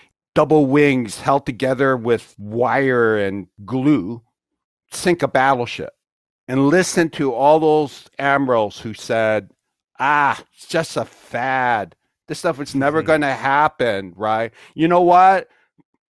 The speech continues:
Speaker 1: You know, those mavericks out there who keep talking about air power, right? Here's what we're gonna do. We're gonna silence them, and we're gonna take the lead big thinker, and we're gonna bust them for screwing with
Speaker 2: Mm-hmm.
Speaker 1: our Navy,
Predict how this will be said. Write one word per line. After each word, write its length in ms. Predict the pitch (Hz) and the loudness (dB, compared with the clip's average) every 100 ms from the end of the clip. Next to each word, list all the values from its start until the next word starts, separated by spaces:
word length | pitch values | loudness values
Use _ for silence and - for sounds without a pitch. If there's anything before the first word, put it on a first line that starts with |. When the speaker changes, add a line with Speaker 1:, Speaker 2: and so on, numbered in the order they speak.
| _ | _
Speaker 1:
You 60 | 135 | -8
know, 60 | 143 | -4
those 220 | 147 127 | -4 -4
mavericks 480 | 147 170 185 170 185 | -4 -2 -4 -4 0
out 240 | 180 - | 0 0
there 120 | 190 | -2
who 60 | 190 | -4
keep 220 | - 170 | -8 -8
talking 240 | 160 160 170 | -4 -4 -2
about 240 | 147 143 | -2 -2
air 240 | 156 165 175 | 0 -2 -2
power, 640 | - 170 180 190 180 170 - | -2 0 0 0 -2 -2 -4
right? 260 | 151 160 - _ | -2 -2 -4 _
Here's 280 | 117 165 180 | -10 -6 -4
what 120 | 180 | -4
we're 80 | 165 | -4
gonna 80 | 165 | -4
do. 160 | 156 139 | -4 -4
We're 160 | 147 | -2
gonna 180 | 151 139 | -2 -2
silence 480 | - 156 180 214 - | -2 -2 -2 -6 -2
them, 240 | 202 190 - _ _ | -2 -4 -12 _ _
and 120 | 143 151 | -4 -2
we're 60 | |
gonna 100 | 156 | -2
take 200 | 170 160 | -4 -4
the 100 | 139 117 110 | -4 -6 -6
lead 380 | 135 165 208 156 | 0 0 0 0
big 200 | 175 175 | 0 0
thinker, 520 | - 196 190 202 185 - | -2 -4 0 2 0 0
and 220 | 147 143 | 0 0
we're 80 | 151 | 0
gonna 220 | 147 120 _ | -2 -4 _
bust 300 | 160 151 - | 0 0 -4
them 120 | 98 - _ _ _ _ _ _ _ | -8 -10 _ _ _ _ _ _ _
for 100 | 127 | -8
screwing 420 | - - 175 175 151 | -8 -2 2 4 4
with 120 | 147 | 4
Speaker 2:
Mm-hmm. 20 | |
Speaker 1:
our 160 | 143 139 | 2 2
Navy, 440 | 135 131 92 | 0 -4 -10